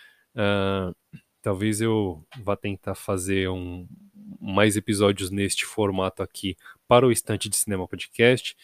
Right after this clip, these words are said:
Pro Ovelhas Elétricas, eu vou deixar pra quando eu for papear com alguém, e vai vir Ovelhas Elétricas por aí, aguardem, ah, eu já estou planejando, né, o, os temas e tudo mais.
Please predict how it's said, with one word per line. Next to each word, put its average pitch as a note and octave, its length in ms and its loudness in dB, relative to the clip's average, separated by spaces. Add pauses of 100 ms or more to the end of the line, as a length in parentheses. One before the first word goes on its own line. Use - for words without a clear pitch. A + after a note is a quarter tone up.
(400)
Pro C#3 180 6
Ovelhas A2 460 4
Elétricas, G2 580 -2
eu F#2+ 60 -4
vou G2+ 120 -4
deixar G2+ 280 -2
pra F#2+ 160 -4
quando A2 220 -4
eu G#2 60 2
for G#2 360 0 (340)
papear A#2 420 2
com - 120 -6
alguém, A2+ 440 0 (240)
e G#2 100 -4
vai G#2 300 2
vir A2 180 -4
Ovelhas G2 340 -2
Elétricas F#2+ 520 -2
por G#2 200 -10
aí, G2 320 0
aguardem, F#2+ 840 -4
ah, F#2 140 -6
eu F2+ 100 -8
já F2+ 140 -4
estou F#2 260 -6
planejando, A2+ 760 0
né, G2 160 -2
o, F#2+ 160 -2 (1000)
os - 180 2
temas G2 420 0
e F2+ 60 -6
tudo G2 280 -8
mais. A2 500 -2